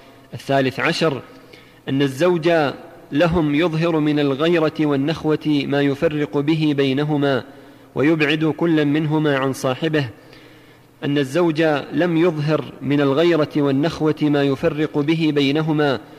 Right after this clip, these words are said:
ويبعد كلا منهما عن صاحبه، بل كان غاية ما قابلها به أن قال ليوسف: "أعرض عن هذا"، وللمرأة: "استغفري لذنبك إنك كنت من الخاطئين". وشدة الغيرة في الرجال من أقوى الموانع،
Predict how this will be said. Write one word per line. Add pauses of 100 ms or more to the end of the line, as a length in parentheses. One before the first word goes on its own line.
(220)
ويبعد
كلا
منهما
عن
صاحبه، (480)
بل
كان
غاية
ما
قابلها
به
أن
قال
ليوسف: (380)
"أعرض
عن
هذا"، (380)
وللمرأة: (440)
"استغفري
لذنبك
إنك
كنت
من
الخاطئين". (680)
وشدة
الغيرة
في
الرجال
من
أقوى
الموانع،